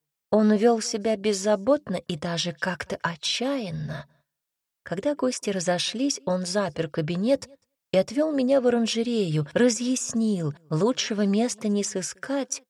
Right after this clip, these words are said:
дабы прислуга не услышала. Хорошо, белые ночи, в противном случае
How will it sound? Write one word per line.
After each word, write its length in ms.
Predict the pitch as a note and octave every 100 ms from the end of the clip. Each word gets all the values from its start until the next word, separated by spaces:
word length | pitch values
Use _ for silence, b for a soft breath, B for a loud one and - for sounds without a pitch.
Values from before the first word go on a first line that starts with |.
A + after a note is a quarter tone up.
| -
дабы 320 | G#3+ G#3+ A3+
прислуга 600 | A#3+ B3 - C#4+ C4 F3+
не 140 | D3+
услышала. 760 | D#3 D#3 F3+ F3 D3+ - - - _ _ _ _ _ _
Хорошо, 760 | - G3 G3+ F#3+ - G#3 B3+ - D#3+
белые 440 | F3 G#3 G#3 G3+
ночи, 580 | G3+ A#3 C4 - - - _ _ _
в 40 | -
противном 560 | F3 - B3 C#4+ C4+
случае 640 | - B3+ B3+ - - A#3